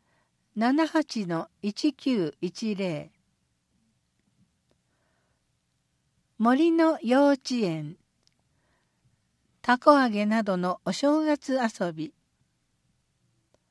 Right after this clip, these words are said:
一月二十日日曜日、午前十時から午後二時三十分、雨天決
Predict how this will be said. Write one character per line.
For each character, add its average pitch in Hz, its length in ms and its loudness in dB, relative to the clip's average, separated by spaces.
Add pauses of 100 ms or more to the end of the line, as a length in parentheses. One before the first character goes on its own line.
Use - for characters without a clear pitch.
(120)
一 311 320 0
月 302 340 0
二 233 180 2
十 - 140 -16
日 - 340 -6
日 220 360 0
曜 190 260 0
日、 151 240 -8 (720)
午 302 200 4
前 254 240 4
十 311 260 2
時 190 160 -4
か 196 160 -2
ら 170 260 -4 (140)
午 240 180 4
後 185 240 2
二 285 200 2
時 214 140 -2
三 208 300 -2
十 202 160 -4 (140)
分、 151 260 -6 (800)
雨 240 100 -2
天 170 300 -2
決 156 240 -10